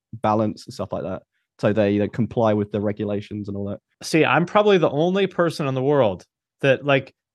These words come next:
Speaker 2: B two B software as a service is, like, actually kind of my passion. Like,
Speaker 1: All right.
Speaker 2: I talk about nu metal on YouTube because, like, you know, because it's an opportunity for me. But, like,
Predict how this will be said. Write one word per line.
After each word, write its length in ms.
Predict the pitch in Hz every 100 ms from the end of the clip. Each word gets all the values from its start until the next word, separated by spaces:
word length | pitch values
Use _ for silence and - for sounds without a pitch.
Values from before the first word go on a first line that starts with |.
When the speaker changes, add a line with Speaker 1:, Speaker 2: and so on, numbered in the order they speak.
| -
Speaker 2:
B 200 | 113 151
two 80 | 170
B 500 | 180 151 151 156 156 - _
software 520 | - - 131 139 151
as 140 | 139 139
a 60 |
service 500 | 120 131 131 156 151
is, 100 | 127
like, 220 | 120 117 -
actually 720 | 127 120 - 135 131 131 - _
kind 240 | - 123 123
of 120 | 110
my 140 | 123
passion. 580 | 113 117 110 - 147 151 - _ _
Like, 320 | - 120 107 - -
Speaker 1:
All 80 | 127
right. 140 | 107
Speaker 2:
I 40 |
talk 240 | 147 170 156
about 240 | 175 151
nu 160 | 143 151
metal 300 | 147 151 156
on 180 | 139 131
YouTube 480 | 135 139 151 143
because, 580 | 139 123 139 123 117 110
like, 360 | 123 113 107 - _ _ _
you 80 | 123
know, 140 | 110
because 480 | 104 117 131 104 -
it's 220 | - 113 127
an 80 |
opportunity 540 | 113 110 110 135 131 139
for 120 | 143
me. 280 | 143 156 139 - _ -
But, 140 | 131
like, 320 | 120 120 117